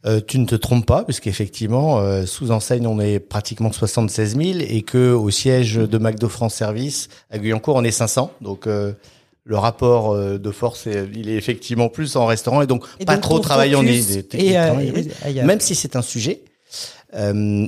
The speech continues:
Speaker 1: également pour les équipes de gestion, euh, dans les restaurants ou, euh, les équipes, euh,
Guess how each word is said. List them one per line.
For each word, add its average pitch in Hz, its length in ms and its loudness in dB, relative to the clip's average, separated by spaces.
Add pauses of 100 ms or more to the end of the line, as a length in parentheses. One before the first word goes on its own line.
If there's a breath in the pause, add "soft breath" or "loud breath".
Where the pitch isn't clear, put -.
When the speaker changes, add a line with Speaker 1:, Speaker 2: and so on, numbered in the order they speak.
Speaker 1:
également 117 460 4
pour 135 160 0
les 110 180 2
équipes 107 240 -8
de 107 100 -2
gestion, 104 560 -2
euh, 92 60 -6
dans 95 160 -8
les 95 100 -6
restaurants 117 720 -6
ou, 104 380 -10
euh, 92 180 -6
les 90 240 -8
équipes, - 400 -16
euh, 85 200 -10